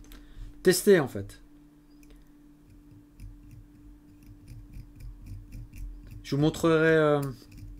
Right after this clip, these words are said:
dans un des tutos, euh, je pense pour le, euh, pour le,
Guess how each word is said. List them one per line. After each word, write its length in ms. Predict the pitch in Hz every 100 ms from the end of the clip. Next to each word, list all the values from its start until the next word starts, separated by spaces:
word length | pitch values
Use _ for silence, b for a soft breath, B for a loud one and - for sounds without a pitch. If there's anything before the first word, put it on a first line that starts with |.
| - - - - -
dans 260 | 120 135 139
un 100 | 160
des 200 | 151 147
tutos, 480 | 156 139 151 147 139
euh, 80 | 127
je 100 | 123
pense 260 | 156 143
pour 280 | - 139 135
le, 440 | 123 120 117 120 117 - - - - - - - - B B B B B B B - - - - - -
euh, 180 | 123 117 113
pour 260 | 135 123 123
le, 540 | 120 113 113 110 107